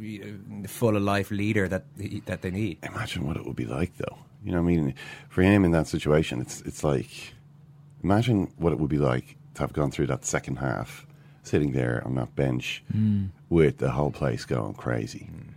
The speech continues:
Speaker 2: And people behind you, you can hear people behind you screaming at you. You know, and that go,
Speaker 1: <laughs>
Speaker 2: that's, it's not just the, the, the, the end. It's not like everyone waits until the final whistle and then lets it all out in one big belch of hatred. It's constant, like,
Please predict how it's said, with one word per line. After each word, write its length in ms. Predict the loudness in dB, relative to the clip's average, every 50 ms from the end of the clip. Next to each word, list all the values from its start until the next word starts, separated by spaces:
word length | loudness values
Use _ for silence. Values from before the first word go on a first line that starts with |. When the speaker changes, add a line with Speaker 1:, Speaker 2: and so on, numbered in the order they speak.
| -20 -20 -10 -4
Speaker 2:
And 320 | -2 0 0 0 0 0
people 280 | 2 2 2 4 4 2
behind 300 | 2 2 2 2 0 0
you, 60 | -2 -2
you 40 |
can 80 | -2 0
hear 120 | 0 0 0
people 200 | -2 -2 -4 -4
behind 240 | -4 -2 -2 -2 -2
you 60 | -4
screaming 460 | -6 -6 -4 -2 0 0 0 -2 -4
at 160 | -6 -8 -10
you. 120 | -10 -10 -10 -12 -12 -14 -14 -10 -4
You 40 | 0
know, 80 | 4 6
and 80 | 8 8
that 60 | 8
go, 140 | 8 6 6
Speaker 1:
<laughs> 120 | 6 4
Speaker 2:
that's, 280 | 2 2 2 0 -2 -2
it's 260 | -2 -2 -2 -2 0
not 140 | 0 0 2
just 320 | 2 2 2 2 2 2
the, 220 | 4 4 4 4 2 -4 -12 -18 -18 -16 -8 -6
the, 80 | -6 -6 -6 -6 -4 0
the, 160 | 2 2 2
the 200 | 2 4 6 6
end. 320 | 8 8 6 6 4 2
It's 140 | 0 2 4
not 140 | 4 4 4
like 160 | 4 4 2
everyone 260 | 2 2 2 2 4
waits 320 | 6 6 6 4 4 2 -2
until 220 | -2 0 0 0
the 40 | 0
final 280 | 0 0 0 0 2 2
whistle 340 | 2 2 2 0 0 0
and 100 | 0 0
then 360 | 0 0 0 0 0 0 2 2
lets 200 | 2 2 0 0
it 40 | 0
all 180 | 0 2 2
out 60 | 2 2
in 100 | 2 0
one 140 | 0 0 2
big 260 | 2 0 0 0 0
belch 340 | 0 2 4 4 2 2 0
of 140 | -4 -4 0
hatred. 420 | 2 2 2 4 2 0 -2 -2 -6 -16 -20 -20 -8 0
It's 420 | 2 2 2 2 0 -8 -10 -10 -12 -18 -20 -20 -20 -20 -16
constant, 840 | -6 0 4 4 4 4 4 2 0 -2 -2 -2 -2 -4 -8 -12 -18 -20 -20 -12 -4
like, 200 | -2 -2 -2 -2